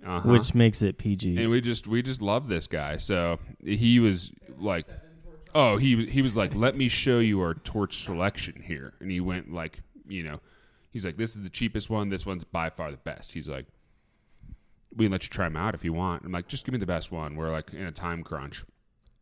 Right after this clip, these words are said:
Speaker 1: And, I mean, just top-notch customer service. You could tell this guy was super happy, and he was really interested in Poet Up, and he understood what we said when we said Poet Up, too, so that was great. He's like, hopefully, if he's out there and listening, you were awesome.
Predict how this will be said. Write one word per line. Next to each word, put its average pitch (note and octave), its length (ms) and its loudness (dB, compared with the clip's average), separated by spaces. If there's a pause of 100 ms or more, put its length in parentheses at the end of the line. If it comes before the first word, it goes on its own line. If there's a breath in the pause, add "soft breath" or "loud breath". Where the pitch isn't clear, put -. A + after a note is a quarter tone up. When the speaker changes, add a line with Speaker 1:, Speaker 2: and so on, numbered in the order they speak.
(220)
Speaker 1:
And, G2 400 -2
I - 380 -16
mean, G#2+ 100 -2
just E3 180 -4
top-notch A2+ 540 0
customer G2+ 360 -2
service. G2 280 -2
You C3 60 -4
could C3 100 -6
tell D#2+ 160 -2
this C#2+ 120 -8
guy D2 140 -4
was C#2 120 -8
super D#2+ 240 -6
happy, D#2 440 -4
and D#2 220 -8
he A2 140 -2
was A#2 120 0
really A2+ 200 2
interested A2+ 380 -4
in F#2+ 100 -6
Poet G2+ 320 0
Up, G#2+ 260 -2
and D#2 160 -4 (380)
he A#2 140 -2
understood B2 400 2
what A#2+ 100 2
we G2+ 80 0
said B2+ 240 0
when A2 80 -2
we G2 60 0
said F#2 240 -4
Poet F#2+ 280 2
Up, G#2 240 0
too, A#2+ 260 0
so - 120 -6
that G2 140 0
was C3 100 -8
great. E2 300 -2 (180)
He's G#2+ 240 -2
like, G#2+ 220 4 (480)
hopefully, E3+ 400 0 (360)
if - 80 -10
he's G#2 140 0
out B2+ 220 2
there C3 240 2 (360)
and F2 120 -6
listening, A#2 400 2 (360)
you - 140 -4
were C2 140 -2
awesome. F#2+ 420 0